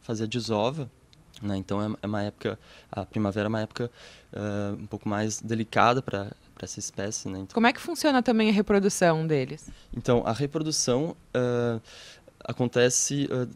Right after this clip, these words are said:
Speaker 1: da seguinte forma, a, a maturação sexual da, da, das fêmeas, né, geralmente acontece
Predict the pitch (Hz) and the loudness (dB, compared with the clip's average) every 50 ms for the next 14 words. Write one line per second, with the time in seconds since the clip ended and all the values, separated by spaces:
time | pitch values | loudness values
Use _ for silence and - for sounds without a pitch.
0 | - - 110 113 113 - - 131 127 131 - - 143 131 117 113 101 101 - - | -12 -6 -4 -4 -4 -2 0 0 0 0 2 4 4 6 6 4 2 0 -4 -6
1 | 98 - - - - 104 104 104 - 120 113 113 - 135 135 - - 131 - - | -8 -8 -6 -4 -2 -2 -2 0 2 0 2 2 2 0 2 0 0 -2 -2 0
2 | - 131 120 120 117 110 107 101 - - 107 113 110 113 113 - 113 113 117 - | 2 2 2 2 2 0 0 -2 -2 -2 0 0 0 0 0 -2 -2 -2 -2 -2
3 | - - 117 113 127 147 170 160 120 104 110 107 110 117 - - 120 113 110 113 | -4 -2 -2 0 0 0 0 -2 -2 -2 -2 -2 -2 -2 -2 -4 -4 -4 -4 -4
4 | 110 113 - - - 123 123 - - - - 110 - - 113 107 - 117 113 113 | -4 -4 -4 -4 -4 -4 -4 -6 -6 -10 -10 -10 -8 -8 -6 -2 -2 0 0 0
5 | - - 135 | -2 -4 -8